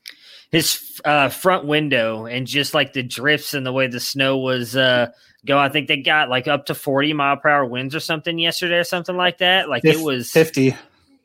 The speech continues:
Speaker 1: Yeah,
Speaker 2: That's,
Speaker 1: he,
Speaker 2: they
Speaker 1: he
Speaker 2: tagged us with the blizzard warning because we were getting slammed. It was probably between forty and sixty for about twelve hours yesterday.
Speaker 1: Golly.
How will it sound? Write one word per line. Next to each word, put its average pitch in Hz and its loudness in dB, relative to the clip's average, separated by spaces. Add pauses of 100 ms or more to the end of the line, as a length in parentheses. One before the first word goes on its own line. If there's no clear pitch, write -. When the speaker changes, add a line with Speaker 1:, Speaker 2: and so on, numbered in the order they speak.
(400)
Speaker 1:
Yeah, 113 0
Speaker 2:
That's, 143 4
Speaker 1:
he, 143 4
Speaker 2:
they 156 4
Speaker 1:
he 165 0
Speaker 2:
tagged 151 2
us 147 0
with 151 0
the 147 0
blizzard 143 0
warning 131 -2
because 123 -4
we 131 2
were 135 2
getting 120 -6
slammed. 123 -6 (440)
It 139 2
was 147 4
probably 139 0
between 123 -4
forty 131 0
and 110 -6
sixty 117 -10
for 110 -10
about 110 -8
twelve 110 -4
hours 98 -8
yesterday. 135 -8
Speaker 1:
Golly. 110 -12